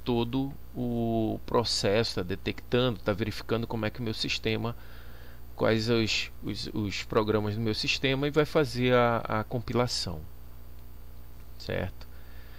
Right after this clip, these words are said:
Então vamos esperar um pouquinho pra ver como é que vai ficar. Eu vou,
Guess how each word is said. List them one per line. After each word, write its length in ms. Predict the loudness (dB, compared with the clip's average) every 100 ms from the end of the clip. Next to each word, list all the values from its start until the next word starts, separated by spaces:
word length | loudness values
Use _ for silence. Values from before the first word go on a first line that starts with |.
| -12 -10 -12 -10 -10 -6
Então 160 | -6
vamos 280 | -4 -6 -6
esperar 260 | -4 -2 0
um 60 |
pouquinho 560 | -2 -6 -2 0 0 -2
pra 120 | -6
ver 140 | -8
como 180 | -8 -8
é 60 | -8
que 80 | -6
vai 120 | -8
ficar. 460 | -4 2 4 4 -2 -10 -12 -12 -12 -10 -12 -12 -12 -12 -12 -12 -12 0
Eu 260 | 4 4
vou, 960 | 2 0 4 6 8 6 6 4 0